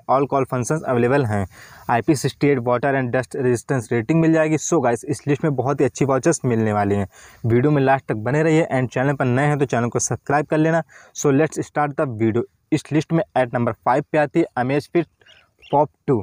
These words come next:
बात करें इसकी बिल्ड क्वालिटी की तो इसमें मेटल का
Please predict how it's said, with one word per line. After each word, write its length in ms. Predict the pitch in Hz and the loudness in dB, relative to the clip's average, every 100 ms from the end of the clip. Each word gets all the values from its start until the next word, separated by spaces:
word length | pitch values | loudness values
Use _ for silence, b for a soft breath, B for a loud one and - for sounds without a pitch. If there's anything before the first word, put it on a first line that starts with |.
| - _ _ | -4 _ _
बात 200 | - 127 - | -2 -2 0
करें 140 | 131 | -4
इसकी 200 | 120 - | -4 -6
बिल्ड 280 | 104 123 156 | -4 -2 0
क्वालिटी 300 | 170 156 170 | 0 0 0
की 140 | 165 170 _ - | 0 -2 _ -6
तो 60 | 139 | -4
इसमें 140 | 139 | -2
मेटल 260 | 131 120 | -2 -2
का 100 | 131 | -2